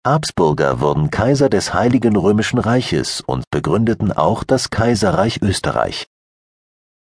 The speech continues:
Die mittelalterliche Residenzstadt Wien, die Feuersbrünste, Seuchen und Türkenbelagerungen überstehen musste, entwickelte sich zur glanzvollen Kapitale eines Imperiums. Neben dem habsburgischen Machtzentrum Hofburg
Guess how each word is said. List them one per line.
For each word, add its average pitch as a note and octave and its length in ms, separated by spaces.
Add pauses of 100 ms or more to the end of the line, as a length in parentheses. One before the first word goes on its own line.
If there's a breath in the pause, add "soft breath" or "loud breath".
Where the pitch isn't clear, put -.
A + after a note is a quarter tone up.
(100)
Die A2 120
mittelalterliche A#2 760
Residenzstadt G2 800
Wien, F#2+ 520
die B1+ 160
Feuersbrünste, F#2+ 1120
Seuchen G#2 540
und B2 260
Türkenbelagerungen F2+ 1040
überstehen F#2+ 520
musste, G#2 440 (400 loud breath)
entwickelte C#3+ 540
sich G2+ 280
zur G#2 220
glanzvollen A2+ 640
Kapitale D#2+ 800
eines F2 300
Imperiums. C#2+ 840 (800)
Neben B2 340
dem F#2+ 220
habsburgischen F#2 720
Machtzentrum E2+ 800
Hofburg F#2+ 640